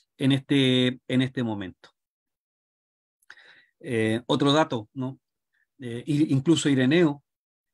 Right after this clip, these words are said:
eh, dice que Clemente conoció a algunos de los apóstoles y escuchaba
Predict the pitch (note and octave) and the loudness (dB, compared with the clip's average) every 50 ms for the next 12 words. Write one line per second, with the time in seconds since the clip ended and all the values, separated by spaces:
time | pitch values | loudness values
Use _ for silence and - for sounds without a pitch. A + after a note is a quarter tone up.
0 | _ _ _ _ _ - - C3+ C#3 C#3 C#3 - - C3+ B2 D#3 D#3+ - - D#3 | _ _ _ _ _ -20 -18 -16 -16 -16 -16 -16 -16 -8 -6 -4 -4 -2 -2 -4
1 | C3+ - C#3 C3 C3 B2+ B2 B2+ C3 - _ _ - - - - C3+ B2+ C3 D#3 | -2 -2 -2 0 0 0 0 -2 -4 -6 _ _ -20 -18 -8 -4 -2 0 0 0
2 | D#3+ D#3+ D#3 C3+ - C3+ B2+ A#2+ A2 - - E3 F#3+ G3+ F#3+ D3 B2+ A#2+ A#2+ - | 0 -2 -4 -4 -4 -4 -4 -4 -6 -8 -6 -6 -4 -4 -4 -4 -6 -8 -10 -12
3 | - C3 A#2+ A#2+ B2 A#2+ C3 C3+ C3+ B2+ A#2+ B2+ B2 A#2+ - - C3 - B2+ A#2 | -12 -10 -8 -6 -4 -2 0 0 0 0 0 -2 -4 -4 -4 -6 -8 -6 -6 -8
4 | A2 - - D#3+ E3+ E3+ D#3 C3 - - A#2+ A#2 - - C#3 C3+ B2 A#2 A#2+ | -8 -6 -6 -4 -2 0 0 -2 -2 -4 -8 -8 -6 -4 -4 -4 -4 -6 -8